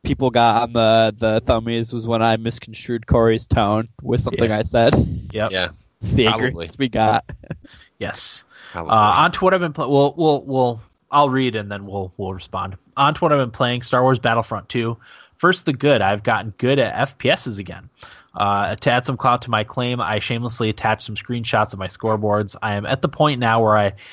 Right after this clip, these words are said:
Speaker 2: if I'm in, into it, I will regularly come up, up on the top three of the round. I'm as shocked as anyone, as the last multiplayer game I was into was Counter-Strike when I was sixteen.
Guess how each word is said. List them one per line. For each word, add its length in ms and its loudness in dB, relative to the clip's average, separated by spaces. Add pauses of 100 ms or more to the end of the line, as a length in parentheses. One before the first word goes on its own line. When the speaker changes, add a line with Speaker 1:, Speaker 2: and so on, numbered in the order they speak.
(120)
Speaker 2:
if 160 -4
I'm 140 0
in, 240 -4 (460)
into 360 2
it, 140 2
I 140 2
will 140 2
regularly 340 2
come 160 -4
up, 200 2
up 200 -2
on 200 0
the 80 -4
top 420 -4
three 220 -6
of 80 -4
the 100 -6
round. 380 -2 (440)
I'm 140 0
as 60 2
shocked 260 0
as 120 -2
anyone, 440 -2
as 200 -8
the 60 -8
last 280 0
multiplayer 500 -4
game 220 -6
I 100 -2
was 140 -4
into 280 -6
was 140 -4
Counter-Strike 600 0
when 80 -6
I 60 -2
was 100 -6
sixteen. 560 -10